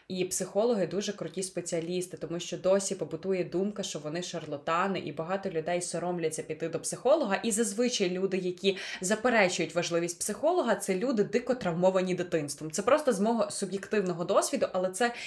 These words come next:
дідько правда, тому що я бачила людей, які реально заперечують важливість психолога, але вони настільки глибоко травмовані, це страшно, тому що дитинство,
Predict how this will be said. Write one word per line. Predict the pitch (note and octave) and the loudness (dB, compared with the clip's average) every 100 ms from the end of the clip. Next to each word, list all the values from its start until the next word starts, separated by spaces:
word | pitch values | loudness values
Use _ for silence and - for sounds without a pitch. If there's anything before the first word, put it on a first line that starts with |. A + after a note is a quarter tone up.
| - | -10
дідько | F3 G#3 C4+ - | -2 0 0 -2
правда, | A3+ G#3+ G#3+ F3+ | 0 2 2 2
тому | E3+ F3+ G3 | 2 0 -2
що | F#3+ | -2
я | F3+ | -2
бачила | D#3+ A#3+ D4+ D#4 D4 | 2 2 2 -2 -2
людей, | C4+ G#3 F#3+ F#3+ - - - - | 0 2 2 0 -4 -12 -16 -14
які | F3 G3+ G3+ A3 G#3+ - | -4 -4 -2 -2 -2 0
реально | G3 G#3 A3+ A#3 G3+ | 0 0 0 2 0
заперечують | F3+ F#3 G3 G3 G3 F#3 | 0 0 2 2 0 -4
важливість | F3+ F#3 F3+ - | -4 -2 -2 -4
психолога, | - - F#3 B3+ A#3 F#3+ | -8 2 2 2 0 0
але | F#3 | 0
вони | F#3+ G#3 | 2 0
настільки | G3 F3+ - G3 A#3+ E4 | 0 -4 0 0 0 -6
глибоко | C4 C4 G3 F#3+ | 0 2 2 -2
травмовані, | F#3 F3 F#3 F3+ E3+ D#3 D3+ | -4 -2 0 2 2 0 -4
це | D3+ | -6
страшно, | F#3 - A3+ A3+ - E3 | -8 -4 -2 -2 -4 -6
тому | D#3+ E3+ | -6 -8
що | F#3 - | -6 -8
дитинство, | - - A#3+ A#4+ - A3+ | -10 -4 -4 -4 -2 -2